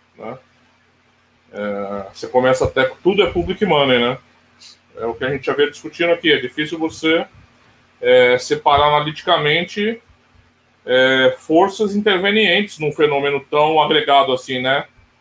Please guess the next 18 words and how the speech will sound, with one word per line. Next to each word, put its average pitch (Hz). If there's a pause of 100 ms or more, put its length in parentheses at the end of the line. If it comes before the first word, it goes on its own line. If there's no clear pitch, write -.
(680)
O 113
mercado 135
é -
a 196
expressão 190 (640)
de 147
um 160
movimento 170
geral, 170 (120)
né? 156 (240)
Mas 156
o 175
que 185
compõe 156
esse 135
movimento 131
geral, 113
né? 120